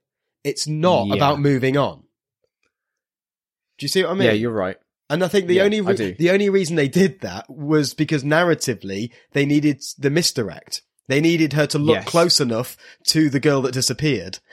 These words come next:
Speaker 1: So let's make her want to look like the girl that disappeared. So I don't think they've done
Speaker 2: Mm.
Speaker 1: it deliberately to be weird and to sort of convolute this idea that, you know, you should change who you are to get who you want. But they've done it anyway <laughs> because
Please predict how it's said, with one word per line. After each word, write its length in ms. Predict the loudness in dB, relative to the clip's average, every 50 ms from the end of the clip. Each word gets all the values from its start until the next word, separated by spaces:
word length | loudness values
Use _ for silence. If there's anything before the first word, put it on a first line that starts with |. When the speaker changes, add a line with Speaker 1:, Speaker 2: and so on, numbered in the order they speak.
| -20 -20 -10
Speaker 1:
So 320 | -2 0 2 2 0 -2 -4
let's 260 | -2 -2 -2 -2 0
make 200 | -2 -2 -2 0
her 120 | 0 0 2
want 260 | 2 2 0 0 -2
to 100 | -6 -6
look 180 | -6 -8 -8
like 160 | -8 -10 -8 -8
the 100 | -10 -8
girl 180 | -6 -6 -8
that 120 | -8 -10 -12
disappeared. 560 | -10 -10 -10 -10 -12 -16 -20 -20 -20 -20 -20 _ _ -20 -18 -8
So 160 | -2 0 2
I 40 | 4
don't 200 | 4 2 2 0
think 140 | -2 0
they've 120 | 0 0 2
done 120 | 2 2
Speaker 2:
Mm. 40 | 2
Speaker 1:
it 40 | 0
deliberately 720 | -2 -2 0 2 2 0 2 0 -2 0 0 -2 -2 -2 -2
to 140 | -2 -4
be 120 | -4 -4 -4 -2
weird 320 | 0 0 2 2 0 0
and 160 | -2 -4 -4 -2
to 180 | -2 -2 -2 -4 -8 -18 -10
sort 200 | -6 -4 -4 -4
of 120 | -4 -8 -12 _ _ -6
convolute 540 | -2 0 0 0 2 0 2 2 0 0 0
this 280 | 0 0 2 2 2 0 0
idea 440 | 0 -2 0 0 0 0 0 0 -2
that, 180 | -4 -6 -6 -4
you 80 | -4
know, 80 | -4 -2
you 100 | -2 -2
should 200 | -4 -4 -4 -2
change 260 | 0 0 0 -2 -2
who 60 | -4
you 180 | -4 -2 -2 -2
are 140 | -2 -4 -6
to 100 | -8 -6
get 240 | -6 -6 -6 -6
who 80 | -10 -12
you 140 | -8 -2 0
want. 240 | 0 0 0 -2 -8 -16 -20 _ _ _
But 280 | -2 -2 -2 -2 -4 _ _ _ _ _ _ _ _
they've 180 | -4 -4 -2 0
done 140 | 0 0
it 60 | 0 0
anyway 460 | 0 0 2 2 2 2 2 2 0
<laughs> 40 | 0
because 460 | -2 -4 -2 0 0 0 -2 -2 -10